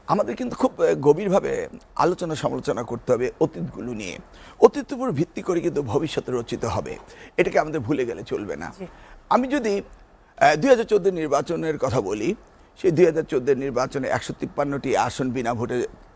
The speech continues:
Speaker 1: আওয়ামী লীগ সরকার নিয়েছিল।
Speaker 2: জি।
Speaker 1: সেই কারণেই আন্তর্জাতিক পরিমণ্ডল হতে দেশে কেউ এই নির্বাচনকে বলেনি এটা গণতান্ত্রিক প্রক্রিয়ায় একটি সুষ্ঠু নির্বাচন হয়েছে। কেন? কারণ একশো তিপ্পান্নটি আসন বিনা ভোটে তারা নিয়েছিল।
Speaker 2: জি।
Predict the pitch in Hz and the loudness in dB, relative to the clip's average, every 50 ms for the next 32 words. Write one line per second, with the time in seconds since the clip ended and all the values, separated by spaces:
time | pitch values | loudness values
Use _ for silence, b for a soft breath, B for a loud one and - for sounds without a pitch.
0 | - - _ _ - 131 120 120 127 127 135 - - 131 117 117 - - - 117 | -20 -20 _ _ 4 4 4 2 -2 -8 -10 -6 -4 -4 -4 -4 -6 -8 -6 -4
1 | 117 123 - 123 - - - - - - - - - - - 240 180 180 170 - | -4 -4 -4 -4 -4 -4 -4 -4 -4 -10 -12 -16 -20 -18 -16 -14 -14 -14 -14 -16
2 | - - - - - - - - - - 240 220 - 240 233 233 220 180 151 147 | -20 -20 -20 -20 -20 -20 -20 -12 -2 0 0 4 6 6 6 6 2 -2 -4 -6
3 | - B B B B B B B - 165 170 - 180 - 175 165 143 175 156 - | -10 B B B B B B B 2 2 4 2 0 2 2 2 2 0 -4 -2
4 | - 156 160 151 151 143 143 156 151 151 147 113 - 147 139 123 135 135 - - | 0 0 2 2 0 -2 2 2 4 4 4 2 2 -2 0 0 -2 -2 0 0
5 | - 139 - - 147 147 156 156 - - 143 131 135 139 139 123 139 143 151 - | -2 -2 0 4 4 4 4 4 0 -2 -2 -2 -2 -4 -2 0 0 0 2 0
6 | 160 156 143 135 - 147 143 127 123 - - 135 147 160 175 190 196 - - - | -4 -6 -6 -4 -4 -4 -4 -4 -2 -2 0 0 0 0 -2 -2 -4 -4 -6 -6
7 | - - 131 127 139 143 147 - - 175 165 156 - 160 - - 147 156 - - | -4 -4 -4 -4 -2 -4 -2 0 0 0 0 0 -2 -4 -4 -2 -4 -6 -2 2
8 | 151 156 165 165 - 147 - - 127 - - 151 - - - 156 135 135 135 127 | 4 4 4 4 0 -6 -10 -8 -10 -6 -6 -8 -6 -4 -4 -4 -4 -4 -2 2
9 | 143 151 160 - - 139 117 - - 117 123 - - 92 - B B B B B | 4 4 4 2 -4 -8 -8 -6 -6 -6 -6 -4 -8 -10 -10 B B B B B
10 | B - 190 185 202 240 285 311 - - - - _ - 175 170 - - 151 - | B 6 6 6 6 4 0 -4 -4 -12 -20 -12 _ 0 0 2 2 -2 -2 -2
11 | - - - - 170 - - - 160 165 147 - - - 110 127 - - - - | -2 -12 -4 -4 -4 -4 0 -2 -2 -2 -2 -4 -2 0 0 0 0 -4 -6 -2
12 | 127 143 156 139 135 107 117 123 123 120 - 71 80 110 120 117 101 - - - | 0 0 0 0 0 0 0 -2 -2 -2 -4 -4 -2 -2 -2 -4 -4 -4 -6 -8
13 | - - - - - 190 | -8 -8 -12 -10 -12 -12